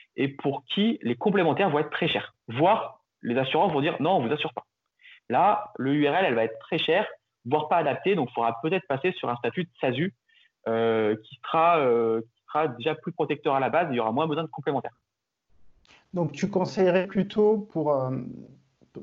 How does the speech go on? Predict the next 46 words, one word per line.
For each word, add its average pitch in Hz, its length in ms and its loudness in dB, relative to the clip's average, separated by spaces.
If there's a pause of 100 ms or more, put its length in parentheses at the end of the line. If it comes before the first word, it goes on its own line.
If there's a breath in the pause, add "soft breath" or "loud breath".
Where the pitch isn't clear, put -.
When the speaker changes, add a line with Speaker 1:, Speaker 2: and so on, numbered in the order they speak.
Speaker 2:
pour 156 140 -2
monsieur 151 300 0
tout 160 100 -6
le 170 60 2
monde, 185 260 4
euh, 147 140 4
ou, 139 500 0
ou 135 240 -8
qui - 140 -10
va 139 100 2
bien, 156 240 2
qui 156 120 -6
a 139 40 2
une 139 80 2
bonne 143 140 2
santé, 156 340 -4
et 139 80 0
cetera, 160 500 0 (200 loud breath)
de 143 140 0
se 135 80 -2
tourner 165 200 2
plus 170 260 2
vers 156 200 6
le 160 120 6
U 165 160 4
R 160 120 2
L 190 180 0
que - 100 -6
la 156 140 0
sasu ? 143 320 -6 (1900)
Speaker 1:
Euh, 135 640 2 (220)
d'un 156 180 2
point 202 160 0
de 170 60 0
vue 175 160 0 (180)
financier, 220 480 0 (100)
d'un 135 80 -6
point 147 140 -2
de 139 40 -2
vue 147 120 -2
chiffré, 202 600 0 (240)
euh, 123 480 6 (320)
souvent 202 300 4
c'est 160 80 -2
plus 175 160 -2
intéressant. 147 380 0